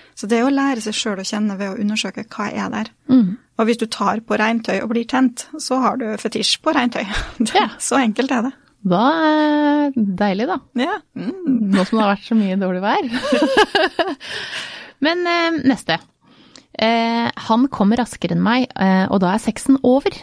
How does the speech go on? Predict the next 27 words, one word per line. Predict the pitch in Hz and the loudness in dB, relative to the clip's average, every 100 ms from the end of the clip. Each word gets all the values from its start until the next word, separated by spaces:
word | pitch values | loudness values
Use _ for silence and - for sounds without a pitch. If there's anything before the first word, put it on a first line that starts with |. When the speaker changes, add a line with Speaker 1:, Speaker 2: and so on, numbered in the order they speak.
| - _ - 190 | -20 _ -4 0
Speaker 2:
da | 175 | 2
han | 165 | 2
har | |
kommet. | - - - - - - _ 403 | 0 -4 -8 -14 -18 -20 _ -4
Speaker 1:
Ja. | 440 - _ - - - - _ - | -2 -4 _ -20 -20 -20 -20 _ -2
Da | 320 | 0
vil | 302 | 0
jeg | 277 | 2
finne | 294 269 | 4 4
ut, | 240 226 - | 2 -2 -2
eh, | 240 233 | 0 2
hva | 220 247 262 262 262 262 | 2 2 2 2 0 2
gjør | 262 269 214 208 | 2 2 2 -2
dere | - 254 | 2 4
når | 240 | 6
han | 220 247 | 4 4
kommer? | 226 247 294 | 4 4 2
Hvilken | 247 247 - 208 | 0 -2 -2 -4
sexstilling | 262 254 - 254 254 | -4 -4 0 4 6
er | 254 240 | 4 4
det? | 247 247 233 - | 2 2 -2 -2
Hva | 233 | -2
har | 240 | 0
dere | 208 220 | -2 -4
gjort | - | -6
på | 233 | -6
forhånd? | - 262 254 262 254 | 0 2 4 4 6